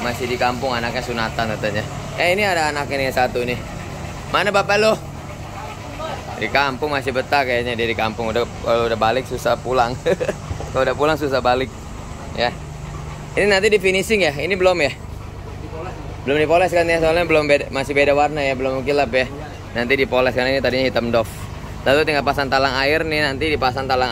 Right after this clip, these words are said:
Speaker 1: air, janji Koko Fai juga talang air. Ini mobil udah cakep banget ya, Om Tante ya. Udah rapi P R-P R-nya, ini yang beli pas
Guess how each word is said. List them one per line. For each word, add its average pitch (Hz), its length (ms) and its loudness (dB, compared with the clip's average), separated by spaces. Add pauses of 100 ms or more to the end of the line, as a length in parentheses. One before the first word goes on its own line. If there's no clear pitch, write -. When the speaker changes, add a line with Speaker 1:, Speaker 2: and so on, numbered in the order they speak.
Speaker 1:
air, 131 160 2
janji 120 240 -2
Koko 113 160 2
Fai 123 160 2
juga 127 160 4
talang 113 320 2
air. 104 240 2 (480)
Ini 131 80 2
mobil 127 320 4
udah 123 80 2
cakep 113 240 0
banget 117 240 0
ya, 113 160 2
Om 107 160 -2
Tante 104 220 -2 (100)
ya. 101 40 -6 (680)
Udah 120 240 4
rapi 127 320 4
P - 60 -2
R-P 117 260 2
R-nya, 117 320 2
ini 135 160 0
yang 139 160 0
beli 131 240 0
pas 151 240 0